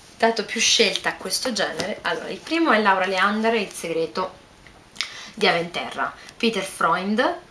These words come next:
scrittore tedesco, non è molto conosciuto questo libro, diciamo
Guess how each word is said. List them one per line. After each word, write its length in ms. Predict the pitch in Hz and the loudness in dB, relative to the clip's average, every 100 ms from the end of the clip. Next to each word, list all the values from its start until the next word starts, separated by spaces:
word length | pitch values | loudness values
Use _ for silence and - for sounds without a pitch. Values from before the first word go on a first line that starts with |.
| - | -20
scrittore 400 | - 208 - 196 | -6 -2 2 0
tedesco, 560 | 175 170 170 165 - 240 | 0 -4 -4 -4 0 2
non 220 | 233 302 | 2 4
è 100 | 277 | 4
molto 460 | 196 233 254 - 190 | 4 4 4 2 -4
conosciuto 640 | 175 180 - - 202 160 | -4 -2 -2 0 -2 -4
questo 580 | 156 170 - - 170 165 | -6 -4 -4 -2 -2 -2
libro, 400 | 180 202 - 156 | 0 0 0 -4
diciamo 460 | 151 175 180 165 | 2 2 2 -2